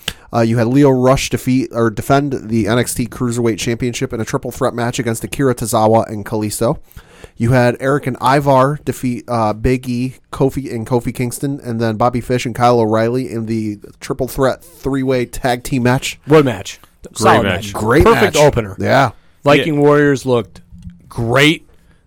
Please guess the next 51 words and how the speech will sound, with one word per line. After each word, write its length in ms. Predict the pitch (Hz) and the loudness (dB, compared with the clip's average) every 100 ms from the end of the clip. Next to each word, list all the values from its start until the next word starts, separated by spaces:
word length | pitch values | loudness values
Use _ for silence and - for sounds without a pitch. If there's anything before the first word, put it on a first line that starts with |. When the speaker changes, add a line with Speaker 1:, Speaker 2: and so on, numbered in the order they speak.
| _ | _
Speaker 2:
The, 100 | 131 - | -12 -8
him 240 | 123 156 180 | -2 2 2
and 120 | 156 | 4
Big 220 | 151 151 | 2 2
E, 420 | 143 151 156 151 - _ _ | 4 2 0 -4 -10 _ _
the 80 | 110 | -12
sp-, 240 | 110 - 123 | -10 -8 -4
you 120 | 131 | -4
know, 140 | 123 | -2
the, 120 | 117 | -4
the, 300 | 120 117 120 | -6 -6 -6
just 200 | 120 139 | -6 -8
the 80 | - | -8
big 260 | 110 143 143 | 0 0 0
men 200 | 151 127 | -2 -2
moving 320 | 127 147 156 | 0 0 0
like 240 | 147 147 - | 0 0 0
that, 340 | 156 156 160 | 0 0 -2
always 420 | - 135 151 143 | -2 -2 0 -2
fun 240 | - 151 139 | -2 -4 -4
to 80 | |
see. 380 | 131 - 143 139 - _ _ | -6 -4 -2 -4 -8 _ _
And 140 | - 143 | -6 -2
then 120 | 156 | 0
obviously 560 | 147 165 160 - 165 | 0 -2 -2 -4 -2
O'Reilly 480 | 151 135 135 143 151 | -2 0 0 2 0
and 100 | 143 | -4
Fish 260 | - 165 160 | -4 -4 -4
looked 220 | 160 143 | -4 -4
very 200 | 139 156 | 0 0
strong 280 | 147 175 196 | 0 0 0
because 300 | 175 160 151 - - _ | 0 -2 -2 -8 -20 _
they 120 | 135 | -2
were 160 | 139 139 | 0 0
able 240 | 135 151 151 | 0 0 0
to 60 | |
play 320 | 139 160 151 | 0 2 4
that, 300 | 151 151 147 - - - | 4 2 0 -4 -20 -6
you 120 | 156 | -2
know, 140 | 156 | 0
cut 240 | 139 - 151 | -2 -4 -4
down 200 | 156 156 | -2 -2
the 80 | 151 | -2
legs 360 | 139 147 156 | 0 0 -2
and 80 | 131 | -8
cut 160 | - 147 | -6 -4
down 180 | 151 147 | -2 -2
your 100 | 139 | -4
size. 580 | - 202 143 95 - - | -2 0 -2 -6 -12 -10
Speaker 3:
Yeah, 240 | - 123 139 | 0 4 4
Speaker 1:
Yep. 140 | 76 | 0